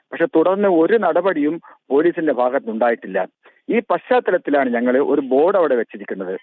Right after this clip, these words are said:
ആ ബോർഡ് എന്ന് പറഞ്ഞാൽ ഈ ഒരു സൊസൈറ്റിക്ക് പണം പിരിക്കുവാനോ ഭക്തജനങ്ങളിൽ നിന്നും, ഏഹ്, പണം പിരിക്കുവാനോ അവകാശമില്ല എന്ന്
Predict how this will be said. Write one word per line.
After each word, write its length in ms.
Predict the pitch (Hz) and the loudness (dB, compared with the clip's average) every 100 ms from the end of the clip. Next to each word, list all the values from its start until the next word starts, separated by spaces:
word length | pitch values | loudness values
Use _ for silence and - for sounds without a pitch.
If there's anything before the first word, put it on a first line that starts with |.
| - | -4
ആ 80 | 151 | -4
ബോർഡ് 320 | 131 151 196 | 0 0 2
എന്ന് 160 | 180 | 0
പറഞ്ഞാൽ 420 | 139 123 120 151 196 - _ - | 0 0 0 0 -2 -4 _ -8
ഈ 140 | 165 220 | 0 2
ഒരു 200 | 220 190 | 2 0
സൊസൈറ്റിക്ക് 580 | 143 135 196 - 156 165 | -4 0 -2 0 -4 -4
പണം 340 | 147 139 185 | -2 -2 0
പിരിക്കുവാനോ 680 | 202 170 - 151 135 139 160 | 0 -2 -2 0 0 0 -2
ഭക്തജനങ്ങളിൽ 680 | 147 123 - 196 190 175 160 | -2 -8 -4 -2 0 0 -2
നിന്നും, 220 | 156 165 - - - - | -2 -4 -6 -20 -12 -2
ഏഹ്, 240 | 123 123 123 | 0 0 0
പണം 220 | 131 160 | 0 2
പിരിക്കുവാനോ 480 | 180 160 - 151 143 | 0 -2 0 0 2
അവകാശമില്ല 760 | 123 143 165 - 139 127 139 156 | 0 0 0 0 -2 0 0 0
എന്ന് 400 | 139 127 165 | 0 0 -2